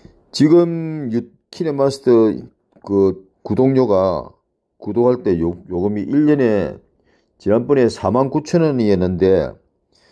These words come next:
그 외에 조금 사만 뭐 사천 원인가 오천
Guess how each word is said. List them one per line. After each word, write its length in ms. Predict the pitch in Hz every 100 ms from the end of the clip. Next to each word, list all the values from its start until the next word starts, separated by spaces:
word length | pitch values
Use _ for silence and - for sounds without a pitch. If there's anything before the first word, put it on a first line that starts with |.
| _ _ _
그 140 | 110
외에 180 | 131 156
조금 600 | 156 139 - 156 143 139 - _ 101
사만 500 | 101 110 123 139 135
뭐 120 | 127
사천 360 | 123 104 - 127
원인가 140 | 123
오천 240 | 101 -